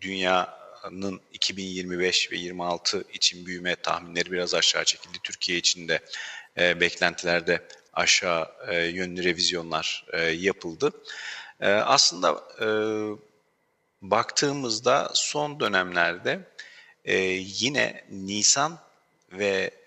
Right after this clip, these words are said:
e, Mart ve Nisan aylarında, e, bu global resesyon olabilir endişenin, sinin yarattığı karamsarlık ve burada,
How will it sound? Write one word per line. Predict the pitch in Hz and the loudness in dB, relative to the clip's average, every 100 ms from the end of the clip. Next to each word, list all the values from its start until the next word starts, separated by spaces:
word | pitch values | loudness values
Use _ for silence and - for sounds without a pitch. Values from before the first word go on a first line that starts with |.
| - | -8
e, | 90 | -4
Mart | 92 123 - | -2 -2 -2
ve | 113 | -6
Nisan | 107 104 - 143 | 0 2 2 2
aylarında, | 113 85 - 82 82 104 - - - - - _ 98 | 0 0 -4 -6 -4 -4 -4 -16 -20 -20 -20 _ -6
e, | 95 104 | -6 -4
bu | 104 107 - - | -4 -6 -10 -6
global | 101 98 104 127 127 - | -2 2 2 2 -4 -14
resesyon | 90 95 92 - 101 - 117 110 - _ | -6 0 2 4 4 2 0 -8 -12 _
olabilir | 98 92 95 98 98 110 - - - | -2 0 0 -2 2 4 2 0 -4
endişenin, | 101 98 95 - 92 92 92 90 - - | -4 -2 0 0 -2 -8 -8 -10 -10 -2
sinin | - 101 101 | -2 -2 -4
yarattığı | 98 90 85 - - 85 78 | -2 2 0 0 -4 -4 -4
karamsarlık | - 87 85 82 87 85 85 - - - - - - - | 0 0 2 2 2 0 -4 -8 -10 -10 -8 -10 -8 0
ve | 110 113 | 0 0
burada, | 147 131 117 | -2 4 4